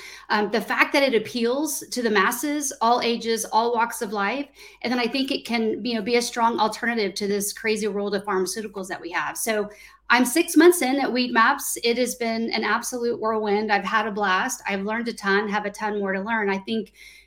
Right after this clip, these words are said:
you know, one of the key takeaways for me is, is this culture of,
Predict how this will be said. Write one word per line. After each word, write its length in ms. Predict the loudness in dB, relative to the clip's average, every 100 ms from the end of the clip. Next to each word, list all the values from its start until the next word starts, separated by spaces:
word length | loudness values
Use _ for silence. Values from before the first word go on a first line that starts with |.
| _
you 120 | 0
know, 80 | 2
one 180 | 2 2
of 80 |
the 60 | 0
key 200 | -2 -4
takeaways 540 | -2 -2 2 4 4
for 120 | 2 2
me 360 | 4 4 2
is, 220 | 2 -4
is 240 | -4 -4 0
this 200 | 0 0
culture 600 | -6 -6 -6 -4 -2 -2 0
of, 220 | -2